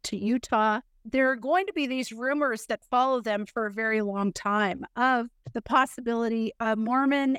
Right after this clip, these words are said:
and Indian alliance. In eighteen fifty-seven, this becomes a reality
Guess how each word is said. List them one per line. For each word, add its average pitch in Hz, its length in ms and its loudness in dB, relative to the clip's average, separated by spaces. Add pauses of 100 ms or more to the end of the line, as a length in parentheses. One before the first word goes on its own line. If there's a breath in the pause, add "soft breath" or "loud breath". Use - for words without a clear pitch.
and 226 520 0 (220)
Indian 226 480 2 (100)
alliance. 202 840 -2 (400)
In 262 320 2
eighteen 294 420 0
fifty-seven, 269 840 0
this 233 280 -6
becomes 240 600 -2
a 240 100 -6
reality 226 760 0